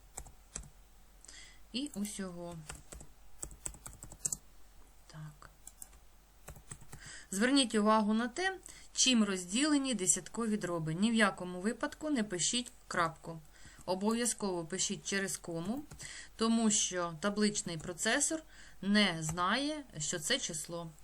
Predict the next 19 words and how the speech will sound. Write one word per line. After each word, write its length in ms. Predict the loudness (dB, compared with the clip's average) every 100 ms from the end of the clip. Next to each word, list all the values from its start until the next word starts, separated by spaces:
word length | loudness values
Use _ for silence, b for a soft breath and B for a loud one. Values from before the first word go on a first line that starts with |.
| B B B
Буде 260 | 0 2
вважати 580 | 2 0 2 4 2 -2
його 240 | -4 -2 -4
текстом. 640 | -4 -6 -6 -8 -8 -10 -14 -20 B B B -10
І 100 | -2
тоді 320 | 0 2 2
у 120 | 2
вас 340 | 4 4 4
в 60 | -4
підрахунках 760 | -4 -2 -4 -2 -4 -4 -6 -10
формули 580 | -4 0 2 4 4 2
виникнуть 580 | 2 2 0 -6 -8
проблеми. 600 | -6 -6 -4 -4 -2 -4 -6 -10 -18 -20 -20 -20 -20 -20 -18 B B B B B -20 -18 -18 -18 -20 -20 -20 -18
Проценти 560 | -4 -2 4 4 2 -4
вписуємо 720 | -2 0 0 -4 -6 -6 -8
тут 360 | -6 -8 -8 -14 -20 -20 -20 -12
із 180 | -6 -6
клавіатури 840 | -4 -6 -6 -8 -6 -4 -2 -4 -8 -8
наразі. 520 | -4 -2 -2 -2 -4